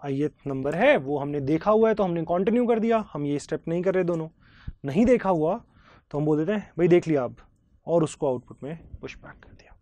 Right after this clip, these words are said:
ठीक है। उसके बाद यहाँ से हम रिटर्न कर देंगे आउटपुट को, आउटपुट को हम यहाँ से रिटर्न कर देंगे।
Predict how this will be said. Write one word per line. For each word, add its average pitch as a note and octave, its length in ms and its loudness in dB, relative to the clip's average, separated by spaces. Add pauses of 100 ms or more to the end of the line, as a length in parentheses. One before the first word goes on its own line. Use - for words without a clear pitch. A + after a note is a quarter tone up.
(720)
ठीक - 180 -6
है। A3 100 4 (1700)
उसके D3+ 260 -6
बाद E3+ 460 0 (800)
यहाँ C#3+ 260 -4
से E3+ 140 -6
हम D#3 180 -4
रिटर्न C3 380 -8
कर A#2 160 -10
देंगे B2+ 260 -12 (3000)
आउटपुट - 400 -20
को, - 120 -18 (920)
आउटपुट D3 280 0
को D#3+ 80 -4
हम D3 80 -2
यहाँ B2 140 -6
से C3 120 -8
रिटर्न - 260 -10
कर - 160 -20
देंगे। - 480 -20